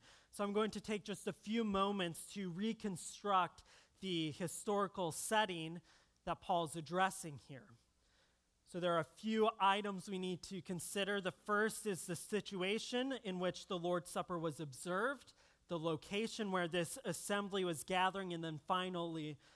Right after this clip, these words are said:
the social situation at Corinth. So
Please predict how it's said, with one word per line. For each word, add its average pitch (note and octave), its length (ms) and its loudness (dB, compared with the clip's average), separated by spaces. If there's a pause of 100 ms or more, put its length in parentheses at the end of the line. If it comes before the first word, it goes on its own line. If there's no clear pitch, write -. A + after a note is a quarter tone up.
(140)
the D#3 220 -2
social F#3+ 580 -2
situation D#3 720 -4
at C3+ 180 -8
Corinth. E3 440 -2 (840)
So F#3 140 -4